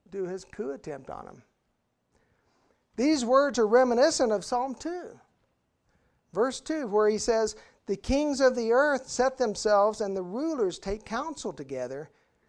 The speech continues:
against the Lord and against his anointed." Sounds pretty similar, doesn't it?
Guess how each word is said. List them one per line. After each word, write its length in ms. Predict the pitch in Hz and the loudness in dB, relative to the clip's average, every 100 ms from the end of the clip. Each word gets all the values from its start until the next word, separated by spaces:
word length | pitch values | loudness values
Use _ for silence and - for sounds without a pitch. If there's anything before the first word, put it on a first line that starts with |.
| _ _ - | _ _ -10
against 580 | 160 226 262 247 - - | -8 -4 -4 -4 -12 -12
the 80 | |
Lord 400 | 170 190 202 165 | -8 -4 -2 -2
and 140 | 151 151 | -4 -8
against 380 | 143 175 170 - | -8 -10 -10 -10
his 140 | 165 | -10
anointed." 600 | 170 170 196 - - 127 _ _ _ _ _ _ _ _ _ _ _ _ _ _ _ _ _ 196 _ - | -10 -10 -12 -14 -16 -18 _ _ _ _ _ _ _ _ _ _ _ _ _ _ _ _ _ _ _ -20
Sounds 200 | 113 - | -18 -16
pretty 220 | 240 202 | -14 -14
similar, 420 | 180 269 269 147 | -12 -10 -10 -12
doesn't 360 | 131 180 156 120 | -10 -12 -12 -16
it? 180 | - | -18